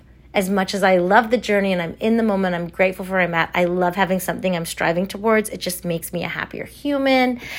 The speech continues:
And I'm telling you guys, podcasts, books, it, it, it just changes the way we show up. When I get on a call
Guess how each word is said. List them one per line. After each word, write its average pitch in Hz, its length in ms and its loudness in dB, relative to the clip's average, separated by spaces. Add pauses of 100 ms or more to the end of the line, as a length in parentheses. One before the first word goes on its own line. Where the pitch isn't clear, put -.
(240)
And 180 720 4 (140)
I'm 180 160 0
telling 220 380 4
you 208 80 4
guys, 160 320 0
podcasts, 180 800 -2 (920)
books, - 600 2 (420)
it, 190 200 -6 (340)
it, 185 240 -2
it 196 300 2
just 202 280 -2
changes 196 680 4
the - 220 2
way 165 240 4
we 165 100 2
show 165 260 2
up. 151 220 2 (400)
When 185 160 4
I 185 120 6
get 220 140 6
on 220 120 4
a 220 80 2
call 202 640 6